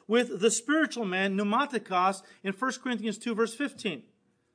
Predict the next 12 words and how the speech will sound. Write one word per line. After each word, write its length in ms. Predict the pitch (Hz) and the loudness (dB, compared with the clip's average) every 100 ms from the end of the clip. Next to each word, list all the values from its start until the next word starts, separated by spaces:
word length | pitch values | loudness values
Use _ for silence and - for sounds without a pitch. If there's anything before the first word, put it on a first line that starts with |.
| _ | _
And 140 | 202 214 | -2 4
that 160 | 311 | 4
just 240 | 311 247 226 | 4 -6 -2
means 500 | 254 247 247 240 - - | 0 2 0 -2 -6 -2
a 80 | |
person 400 | 214 - 294 247 226 | -2 2 0 0 -2
who 200 | 226 240 | 0 2
is 220 | 233 - - 147 | 0 -4 -16 0
dominated 560 | 240 311 320 254 262 | 4 6 6 2 2
by 140 | 285 311 | 4 4
the 80 | 311 | 2
Spirit. 580 | - 370 403 - - | -2 0 0 -2 -8